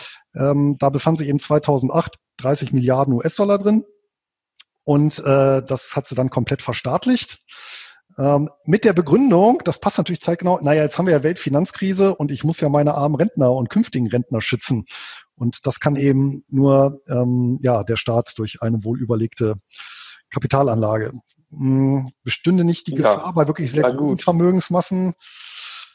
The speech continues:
Speaker 1: dass dann auch, äh, ja, die Gier dann doch obsiegt?
Speaker 2: Ja, äh, kann gut sein, aber ich sag jetzt mal so, äh,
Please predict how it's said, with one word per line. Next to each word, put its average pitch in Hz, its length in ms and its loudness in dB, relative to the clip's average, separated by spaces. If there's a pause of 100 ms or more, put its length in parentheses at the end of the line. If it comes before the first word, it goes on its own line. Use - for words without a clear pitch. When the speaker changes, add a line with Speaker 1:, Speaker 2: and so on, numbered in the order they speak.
(360)
Speaker 1:
dass - 120 -20
dann 147 140 0
auch, 143 440 2
äh, 147 720 4
ja, 139 260 4 (680)
die 127 400 0 (1300)
Gier 143 420 2
dann 139 240 2
doch - 340 -2
obsiegt? 113 600 -6 (400)
Speaker 2:
Ja, 113 360 0 (500)
äh, 120 260 4 (800)
kann 156 240 0 (440)
gut 160 280 -2
sein, 180 720 2 (200)
aber 156 540 4
ich - 180 -6
sag 143 260 0
jetzt 139 180 0
mal 123 220 4
so, 139 520 2
äh, 202 380 -12